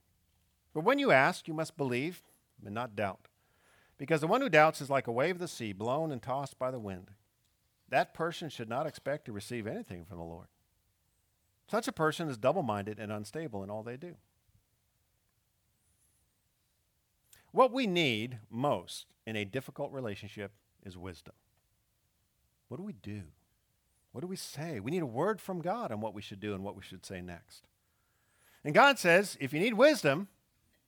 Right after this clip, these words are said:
just ask me." I love to give you wisdom on how to do life. In fact, the Bible is a whole book full of God's wisdom from God on,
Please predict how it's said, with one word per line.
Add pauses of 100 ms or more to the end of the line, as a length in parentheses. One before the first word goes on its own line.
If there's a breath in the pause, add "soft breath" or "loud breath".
(100)
just
ask
me." (1200)
I
love (580)
to
give
you
wisdom
on
how
to
do
life.
In
fact, (880 soft breath)
the
Bible (960)
is
a
whole
book
full
of
God's
wisdom
from
God
on,